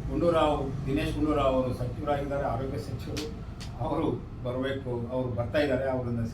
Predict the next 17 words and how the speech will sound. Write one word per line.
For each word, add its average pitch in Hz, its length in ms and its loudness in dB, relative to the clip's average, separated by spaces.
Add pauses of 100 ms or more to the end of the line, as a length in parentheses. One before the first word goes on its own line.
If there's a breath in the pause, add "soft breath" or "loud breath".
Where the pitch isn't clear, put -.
(120)
ಗಂಭೀರವಾಗಿ 135 420 0
ತಗೊಳ್ಬೇಕು 113 440 -2
ಅಂತ 104 160 -4 (880)
ಒತ್ತಾಯಿಸ್ತಾ 110 400 0
ಇದ್ವಿ. 92 200 -4 (1080)
ಎರಡನೇದು, 190 760 6 (1800)
ಆ, 302 120 2 (1400)
ಭಾಳ 175 200 10 (840)
ಮುಖ್ಯವಾಗಿ 151 760 4 (280)
ಸುಮಾರು 143 240 0
ಸಾವಿರದ 160 280 2
ಒಂಬೈನೂರ 165 260 0
ಎಪ್ಪತ್ನಾಲ್ಕರಲ್ಲಿ 170 1300 2 (640)
ಹಂದಿಗೋಡು 196 420 6
ಕಾಯಿಲೆ 151 340 2
ಅಂತೇಳಿ 143 440 0
ಗುರುತಿಸಿದ್ರು, 123 640 -4